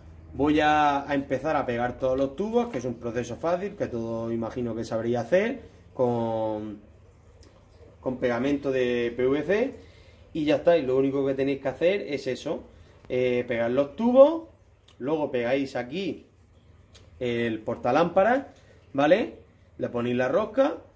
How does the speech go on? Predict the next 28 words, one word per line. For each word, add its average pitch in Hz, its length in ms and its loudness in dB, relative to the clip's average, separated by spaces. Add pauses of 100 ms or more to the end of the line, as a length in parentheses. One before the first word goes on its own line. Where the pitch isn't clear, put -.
(480)
y 151 100 -2
nada, 127 500 2
y 127 540 -6
ya 127 220 0
procedemos, 135 600 0
bueno, 131 320 -2
antes 120 560 -2
de 127 180 2
todo 143 240 0
eso 160 260 -2
tenemos 135 260 -4
que - 120 -6
pasar 117 260 -8
los 123 160 0
cables 156 360 -2
y 160 60 -4
tal, 190 300 0 (440)
y 135 120 -2
ya 127 80 2
está, 131 200 0
y 120 100 0
ya 120 120 -2
lo 127 140 2
único 131 320 2
que 131 80 2
procedemos 143 720 2
es - 180 -4
a, 135 880 0